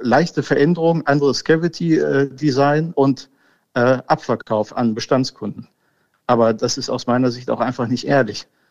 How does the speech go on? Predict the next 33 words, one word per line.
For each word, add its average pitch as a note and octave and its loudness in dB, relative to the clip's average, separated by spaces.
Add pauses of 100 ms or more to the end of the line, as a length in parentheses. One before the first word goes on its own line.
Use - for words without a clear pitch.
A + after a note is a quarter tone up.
(300)
Ich - 0
habe C#3 0
ein C#3 2
gutes D#3 -4
Eisen D#3+ 2
und A#2+ 0
das A2+ -4
kann C3+ 2
ich A#2+ 0
dem A#2+ 2
Kunden C3 2
gut C#3 -2
verkaufen. D3+ 2 (340)
Er A#2 2
kommt C3+ 2
damit A#2+ 4
gut C#3+ 2
zurecht C3+ 0
und A#2+ -2
hat B2+ 0
viele D3 0
Jahre B2 4
Freude D3 4
daran. G#2+ 0 (540)
Also A#2+ 2
ein, A#2+ 4
äh, A2+ -2 (300)
ja, A2+ 2 (440)
eine A#2 2
schwierige B2 2
Gesamtmarktsituation G#2 -4
für - -20
uns. D3 -20